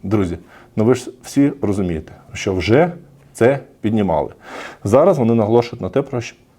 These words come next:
про що і ми кажемо, що потрібна реакція суспільства. З урахуванням цього я зняв відповідний матеріал. Законопроект відповідний я не, не знайшов, можливо, він ще з'явиться, про який зазначав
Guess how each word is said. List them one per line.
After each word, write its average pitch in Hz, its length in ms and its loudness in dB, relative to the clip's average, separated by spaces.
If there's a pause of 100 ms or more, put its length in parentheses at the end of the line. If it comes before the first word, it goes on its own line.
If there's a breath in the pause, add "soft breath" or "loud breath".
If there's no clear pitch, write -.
(100)
про 98 140 0
що - 380 0
і 113 80 -2
ми 120 140 2
кажемо, 87 400 -6 (340)
що - 400 -2
потрібна 123 520 -2
реакція 101 340 -2
суспільства. - 540 -10 (540 loud breath)
З 90 160 -4
урахуванням 190 420 2
цього 110 340 0 (880 soft breath)
я 110 140 2
зняв 113 200 2
відповідний 95 400 -4
матеріал. 131 380 -2 (680 loud breath)
Законопроект 127 580 0 (280 loud breath)
відповідний 107 380 -4
я 98 80 -4
не, 107 120 -4
не 117 240 2
знайшов, 107 520 -4 (160)
можливо, 101 320 -2
він 92 100 -4
ще 90 160 -10
з'явиться, 90 560 0 (300 soft breath)
про 120 180 0
який 110 240 -2
зазначав 113 520 -2